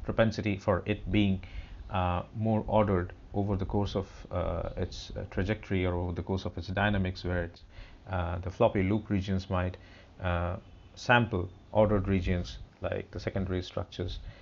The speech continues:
and which promotes it to bind to another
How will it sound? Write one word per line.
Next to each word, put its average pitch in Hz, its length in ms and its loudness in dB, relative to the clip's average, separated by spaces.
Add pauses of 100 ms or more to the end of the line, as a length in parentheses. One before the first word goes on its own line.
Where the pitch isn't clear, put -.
(220)
and 95 460 4 (340)
which 104 340 -2
promotes 113 400 2
it 98 140 -2
to 98 80 -2
bind 95 420 2 (220)
to 90 260 0
another 101 560 2